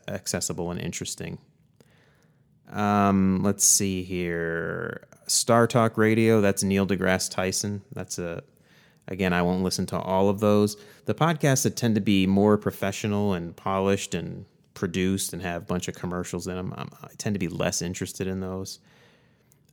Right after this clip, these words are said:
Um, so I won't listen to all the Star Talk Radio. It's a little bit commercialized for my taste, but I love Neil deGrasse Tyson, and he'll have some, some interesting,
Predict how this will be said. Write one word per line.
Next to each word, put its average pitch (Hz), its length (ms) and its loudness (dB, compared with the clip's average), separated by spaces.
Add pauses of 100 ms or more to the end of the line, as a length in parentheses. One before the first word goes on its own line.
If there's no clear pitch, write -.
Um, 90 400 2
so 87 1000 0
I 98 140 -2
won't 98 240 0
listen 95 320 0
to 92 100 -6
all 85 240 -4
the 87 100 -8
Star 87 320 -4
Talk 87 320 -6
Radio. 87 500 -8
It's 85 140 -10
a 90 40 -4
little 90 300 -4
bit - 380 -8
commercialized 92 760 -6
for 90 100 -10
my 90 160 -6
taste, 90 380 -8
but 95 200 -6
I 90 120 -6
love 92 320 -2
Neil 90 180 -6
deGrasse 92 400 -4
Tyson, 90 400 -6
and 87 100 -8
he'll 87 180 -10
have 90 180 -10
some, 87 280 -10
some 87 220 -10
interesting, 87 560 -10